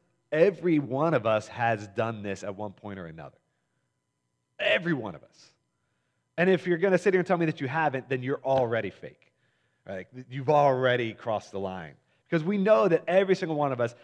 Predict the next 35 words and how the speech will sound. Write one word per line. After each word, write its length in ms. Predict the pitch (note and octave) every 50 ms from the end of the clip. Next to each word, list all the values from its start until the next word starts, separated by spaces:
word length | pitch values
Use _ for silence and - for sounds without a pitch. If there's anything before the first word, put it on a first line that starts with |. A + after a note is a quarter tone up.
| - _ _
has 380 | - C#3 D#3 E3 E3 E3+ D3+
gone 240 | C#3 D#3 D#3+ D3+ C#3+
down 220 | C3+ C#3+ C#3 C3+ C3
this 160 | C3 - -
road. 160 | C3 G#2+ F2+
Beyond 400 | B2+ C#3 F3+ A3 B3 B3+ G#3 E3
that, 320 | D3 C#3 C3+ C3 - - _ - _ _ _ _ B2
do 80 | C#3
you 160 | E3 F#3+ F#3+ F3
play 340 | F#3+ - - F#3 G3 G#3+
the 80 | G#3+ F#3
part 300 | - D#3+ F#3 F3+ F3 E3
at 80 | C3+ -
church? 580 | - - D#3 B2+ - - - - - - - _ _ _ _ _ _ _ _ _ _ _ _ _ _ _ _ _ - _ _ -
Do 100 | B2+ C3+
you 300 | C3+ C3+ C3+ C3+ A#2+ - _ _ _ _ _ _ _ _ _
stand 280 | - - E3 E3 E3+
here 220 | E3 E3+ E3 E3 E3
and 100 | D#3+ C#3+
you, 80 | C3+ -
and 140 | B2+ B2 A2
you 80 | A2+
sing, 580 | A2+ - - - A3 G#3 F#3+ F#3 F#3+ F#3+ F3 D3+ -
you 120 | A2+ A#2+ C3
raise 280 | C3+ F3 F#3+ F3+ F3
your 140 | C#3+ D#3+ D3+
hands, 480 | D3+ D#3 D3+ D#3 D#3 D#3 D#3+ E3 D#3 - - - _ _ -
maybe 320 | B2+ D3+ E3 F3 D3+ F#3+
you 220 | F3+ E3 D#3 D3
even 200 | D3 C3+ A2 A2
serve, 720 | F#2+ - - - - G#3+ G3 F#3 F#3 F#3 F3+ F#3 F3+ - - _ _ _
maybe 280 | C3+ D3+ E3 F3 D#3+ E3+
you 180 | D#3 D3+ C3+
even 320 | B2+ B2 A2 G2+ E3+ E3+ -
tithe, 720 | - - - F#3 F3+ F3+ F3 F3 F3 E3+ F3 F3 F3